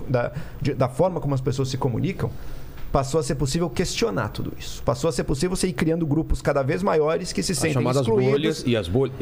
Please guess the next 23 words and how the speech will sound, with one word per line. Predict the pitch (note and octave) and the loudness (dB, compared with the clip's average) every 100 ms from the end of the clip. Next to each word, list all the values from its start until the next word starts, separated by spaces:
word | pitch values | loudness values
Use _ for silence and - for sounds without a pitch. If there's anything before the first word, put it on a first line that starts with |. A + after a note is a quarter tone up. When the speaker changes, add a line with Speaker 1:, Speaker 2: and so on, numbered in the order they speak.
| - | -2
Speaker 2:
e, | D#3+ | 2
Speaker 1:
Bolhas, | F#3 G#3+ F#3+ G#2+ | 4 4 2 2
Speaker 2:
é. | F#3 | 0
Speaker 1:
excluídos, | - A3 F#3 G3+ G3 G3+ - - - - | 2 2 2 2 2 -2 -2 -4 -4 -2
ressentidos, | - A#3+ A3 D#3+ - G#3 G3 G3+ - | 0 2 2 0 0 2 2 0 2
às | G#3+ | 4
vezes | A3 G#3+ | 4 2
com | G#3 | 0
críticas | E3+ G#3 - D#3+ | 0 0 2 4
legítimas | A3 C#3 G3+ B3 G3 D#3+ | 2 4 2 2 2 2
a | D3 | 2
como | E3 | 2
esse | D#3+ D3 | 0 0
sistema | C#3 C3 D#3 D3 | 0 2 2 0
funcionava | D#3+ C3 C#3+ D3 C#3 | 0 0 2 2 2
também, | C3 B2 E3+ | 0 0 0
tudo | - C4+ A3+ | 2 2 2
junto, | A#2 B2+ - - - - - - - - | 2 -2 -4 -10 -10 -12 -12 -12 -6 0
e | |
permitindo | C3+ G3+ - A3+ | 2 2 0 -2
que | A3 | 0
ganhe | D#3+ G3 C4+ F3+ | 2 2 2 -2
força | - G#3+ - - | 0 0 -2 -6